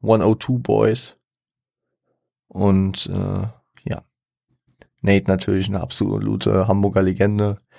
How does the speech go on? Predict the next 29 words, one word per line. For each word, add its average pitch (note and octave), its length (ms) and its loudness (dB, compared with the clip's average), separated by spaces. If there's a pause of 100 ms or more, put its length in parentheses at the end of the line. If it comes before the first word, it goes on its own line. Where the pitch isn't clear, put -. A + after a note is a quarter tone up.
(140)
Grad - 320 0
heute G#2+ 240 2
mal G#2 180 -2
wieder G2+ 440 -2 (480)
den G#2 140 -2
neuesten B2 340 2
Song C3 260 0
von A2 180 -2
Nate G#2+ 360 -2
ge-, G#2 240 4
äh, G2+ 480 -2 (300)
gefeiert. A#2+ 840 0 (440)
Also G2+ 340 -2
dieser, G2+ 540 2
ich - 100 -14
glaub, - 120 -6
der G#2+ 120 -2
ist - 140 -6
zu G#2+ 200 -12
lang. A2 460 -6 (640)
Wer - 100 -8
ihn G2+ 60 0
nicht G#2 160 -6
gehört A2 320 4
hat, G#2+ 380 0
hört G2+ 200 -2
ihn G2+ 100 -6
euch G#2+ 200 -4
an. G2 180 -6